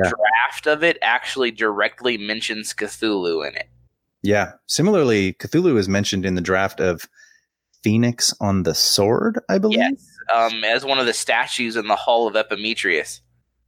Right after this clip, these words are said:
Speaker 1: So we can see that sort of cross-pollination there.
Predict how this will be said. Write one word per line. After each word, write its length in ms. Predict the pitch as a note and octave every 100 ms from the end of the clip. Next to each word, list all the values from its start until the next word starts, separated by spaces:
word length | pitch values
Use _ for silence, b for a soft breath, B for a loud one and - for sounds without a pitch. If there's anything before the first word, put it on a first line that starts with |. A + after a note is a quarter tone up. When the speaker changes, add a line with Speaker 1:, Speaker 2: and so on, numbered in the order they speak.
| _ -
Speaker 1:
So 320 | - F#2 F2+
we 100 | F#2+
can 120 | G2 F#2
see 160 | A#2+
that 240 | G2+ F2 -
sort 180 | F2+
of 140 | E2+ -
cross-pollination 920 | - F2+ - - F2+ F2 F2 - F2
there. 260 | E2+ E2